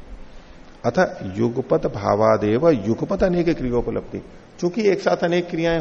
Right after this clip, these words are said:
हो रही हैं, भाव है उनका, विद्यमानता है, इसलिए हमें एक साथ अनेक अनुभव हो रही हैं, ऐसा क्यों नहीं मान लेते हो? नात्र विशेष प्रतिपत्ति कारणम उच्यते, ये जो विशेष ज्ञान आपको हो रहा है,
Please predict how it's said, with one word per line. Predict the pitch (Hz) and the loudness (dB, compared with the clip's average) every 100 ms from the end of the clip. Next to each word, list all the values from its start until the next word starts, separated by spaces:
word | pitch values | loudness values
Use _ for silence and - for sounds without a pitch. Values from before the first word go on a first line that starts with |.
| 135 | 2
हो | 175 190 | 6 8
रही | 165 135 | 6 2
हैं, | 110 101 95 | -2 -4 -6
भाव | 123 151 147 | 0 4 4
है | 139 | 4
उनका, | 123 117 120 | 0 0 -2
विद्यमानता | 110 117 139 135 135 131 147 | -2 -2 -2 0 -2 -2 0
है, | 156 - | 0 -2
इसलिए | - 180 185 | -4 2 4
हमें | 165 170 | 4 4
एक | 160 - | 2 2
साथ | 147 | -2
अनेक | 147 135 131 | 0 -2 -2
अनुभव | 120 117 | -2 0
हो | 110 | -2
रही | 104 110 | -2 -6
हैं, | 104 - - - - | -8 -14 -20 -20 -8
ऐसा | 131 151 | -4 -4
क्यों | 151 | -4
नहीं | 135 | -4
मान | 123 110 98 | -2 -4 -4
लेते | 90 87 | -8 -8
हो? | - - - - - - - - - - - - - - - - - - - - - - - - - | -12 -16 -20 -20 -20 -20 -20 -20 -20 -20 -20 -20 -20 -20 -20 -20 -20 -20 -20 -20 -20 -20 -20 -20 -2
नात्र | 107 110 - 110 | 2 2 2 -2
विशेष | 101 - 107 | 0 0 -2
प्रतिपत्ति | - 107 107 - - 104 104 | -2 -4 -2 -4 -2 0 0
कारणम | 104 101 101 98 | 0 0 0 -2
उच्यते, | 98 - 98 98 95 95 92 120 - - - - - - - - - | -4 -4 -6 -2 -4 -4 -8 -14 -20 -20 -20 -20 -20 -20 -20 -20 -10
ये | 110 | -4
जो | 107 | -2
विशेष | 95 98 175 175 120 | -2 0 2 2 0
ज्ञान | 113 131 151 | -2 0 0
आपको | 131 120 - 123 | 0 -2 0 0
हो | 107 | 0
रहा | 104 | 0
है, | 90 - | -2 -6